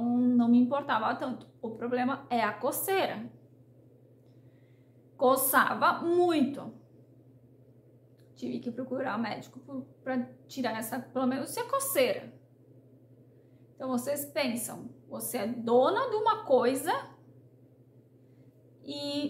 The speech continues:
não obedecem. Então, vocês pensam o meu estresse.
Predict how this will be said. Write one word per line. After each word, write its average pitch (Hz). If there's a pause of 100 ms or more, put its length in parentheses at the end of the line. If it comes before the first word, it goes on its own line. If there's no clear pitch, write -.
(380)
não 269
obedecem. 262 (1600)
Então, 233
vocês 254
pensam 294
o 277
meu 269
estresse. -